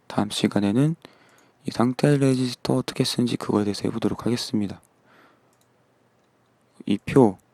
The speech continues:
이 표에 대해서 알아봤고요. 이게 뭔 의미인가? 그것도 나-, 나머지 시간에 해보도록 하고요. 이번 시간에 에프씨오엠 사용하는 거, 그리고, 네, 상태 레지스터랑 그 컨디션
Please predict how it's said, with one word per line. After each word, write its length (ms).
이 60
표에 240
대해서 260
알아봤고요. 500
이게 400
뭔 260
의미인가? 500
그것도 300
나-, 160
나머지 340
시간에 380
해보도록 460
하고요. 300
이번 240
시간에 380
에프씨오엠 840
사용하는 440
거, 180
그리고, 520
네, 160
상태 420
레지스터랑 840
그 140
컨디션 580